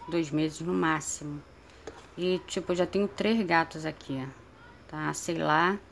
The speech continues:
Gente, tirei o nome da Sei lá. Não bot-, vamos botar Marieta, não. Ela tem cara de Sei lá mesmo.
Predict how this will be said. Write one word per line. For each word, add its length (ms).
Gente, 300
tirei 300
o 40
nome 240
da 140
Sei 220
lá. 120
Não 140
bot-, 180
vamos 140
botar 220
Marieta, 420
não. 180
Ela 140
tem 160
cara 240
de 100
Sei 280
lá 160
mesmo. 600